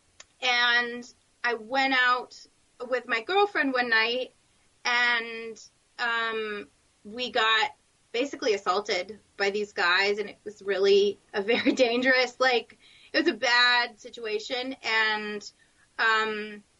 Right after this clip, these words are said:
I don't, I don't blame myself, but I, I mean, we weren't,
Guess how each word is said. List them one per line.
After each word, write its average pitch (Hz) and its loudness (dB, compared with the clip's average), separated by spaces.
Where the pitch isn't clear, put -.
I 254 2
don't, 302 0
I 262 0
don't 311 -2
blame 269 0
myself, 240 -2
but 240 0
I, 240 2
I 285 -2
mean, 302 -2
we 349 2
weren't, 381 0